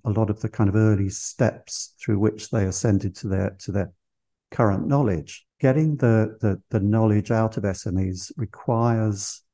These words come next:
a lot of the times the mediation, people, be they designers, interviewers, whatever, who, who know less. And it's fantastic for me because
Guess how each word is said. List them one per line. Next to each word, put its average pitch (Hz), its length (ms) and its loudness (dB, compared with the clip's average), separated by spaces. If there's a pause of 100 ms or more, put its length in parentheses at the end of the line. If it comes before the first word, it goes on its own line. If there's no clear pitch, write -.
(180)
a - 40 -4
lot 107 120 0
of - 60 -10
the 117 60 -6
times 95 500 0
the 113 60 -4
mediation, 107 880 0 (160)
people, 104 320 0
be 110 140 2
they 95 140 0
designers, 92 720 0
interviewers, 90 580 -6
whatever, 95 440 -2
who, 98 100 -2 (140)
who 113 100 0
know 107 160 4
less. 123 460 -2 (140)
And 104 180 2
it's 104 160 -2
fantastic - 500 -2
for 104 100 -6
me 92 260 0
because 104 640 -4